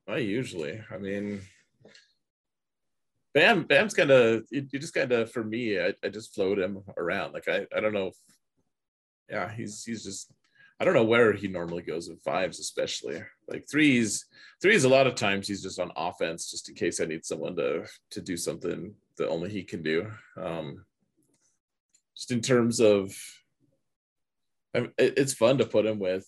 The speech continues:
with Maul, I won't lie. Like, that's, it's a really fun combo.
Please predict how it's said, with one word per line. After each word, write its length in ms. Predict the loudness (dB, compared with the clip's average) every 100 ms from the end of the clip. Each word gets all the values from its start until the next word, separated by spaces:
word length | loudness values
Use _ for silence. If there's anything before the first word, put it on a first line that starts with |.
| -10
with 240 | -6 -6 -4
Maul, 400 | -4 -2 -2 -2
I 40 |
won't 220 | -2 -4
lie. 380 | -2 -2 0 -2 -6 -8
Like, 160 | -6 -2
that's, 520 | -2 -2 -8 -8 -12
it's 100 | -8
a 60 | -4
really 180 | -4
fun 220 | -4 -6 -8
combo. 500 | -8 -6 -2 -4